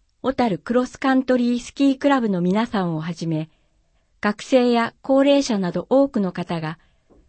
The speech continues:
今シーズン初めての歩くスキーを楽しんでいました。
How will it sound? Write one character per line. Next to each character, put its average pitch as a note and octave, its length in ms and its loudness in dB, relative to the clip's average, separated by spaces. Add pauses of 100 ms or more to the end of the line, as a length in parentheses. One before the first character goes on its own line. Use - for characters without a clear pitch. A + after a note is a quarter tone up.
(120)
今 C4+ 200 4
シ C#4 260 2
ー C4 40 0
ズ A3 120 -2
ン F#3 80 -2
初 G#3 280 -4
め C#4 160 4
て G3+ 100 -2
の E3 280 -4
歩 A#3+ 180 2
く C#4 140 -2
ス - 180 -12
キ G#3+ 240 0
ー - 20 0
を E3+ 140 -6
楽 G3+ 240 -2
し A#3+ 160 -4
ん A3+ 80 0
で F3 80 -2
い D#3+ 80 -4
ま E3 140 -2
し - 120 -10
た。 C3 220 -10